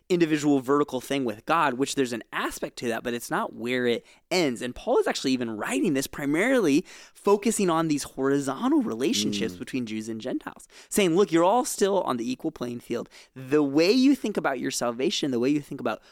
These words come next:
Speaker 1: who you are and your identity affects everything about your relationships with each other. The vertical and the horizontal always intersecting together. And he's really, his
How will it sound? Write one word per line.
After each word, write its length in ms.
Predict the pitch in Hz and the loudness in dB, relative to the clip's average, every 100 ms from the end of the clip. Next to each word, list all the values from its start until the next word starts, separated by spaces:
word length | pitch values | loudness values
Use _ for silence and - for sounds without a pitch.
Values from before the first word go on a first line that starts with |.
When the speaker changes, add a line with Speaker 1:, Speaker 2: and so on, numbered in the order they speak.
| _ | _
Speaker 1:
who 160 | - 185 | -2 -2
you 220 | 147 123 | 2 2
are 160 | 135 160 | 4 2
and 80 | 139 | 0
your 140 | 110 | -8
identity 540 | 107 104 123 185 170 | -10 -10 -4 -2 -2
affects 360 | 110 - - - - | -4 -8 -12 -10 -6
everything 440 | 147 127 123 123 | -6 -6 -10 -6
about 200 | 110 107 | -6 -6
your 100 | 110 | -8
relationships 720 | 101 101 113 - 113 107 - - - _ | -10 -8 -8 -8 -10 -12 -12 -16 -20 _
with 300 | 120 139 - | -2 -2 -2
each 300 | 113 - - | -12 -10 -8
other. 240 | 139 135 120 | -6 -6 -4
The 100 | 131 | -2
vertical 400 | 131 170 170 160 | 2 2 2 0
and 60 | 131 | -2
the 60 | 117 | 0
horizontal 540 | 135 131 156 160 113 - - _ | 0 0 0 -2 -2 -10 -20 _
always 480 | 170 180 180 160 135 - | 2 4 6 4 0 0
intersecting 640 | 180 160 156 180 170 143 | 0 0 -2 -4 -4 -6
together. 400 | 127 127 165 165 | -6 -2 0 0
And 120 | 135 | 0
he's 160 | 151 131 | -2 0
really, 300 | 160 202 165 - - | 2 4 2 -2 -6
his 180 | - 165 | -2 -2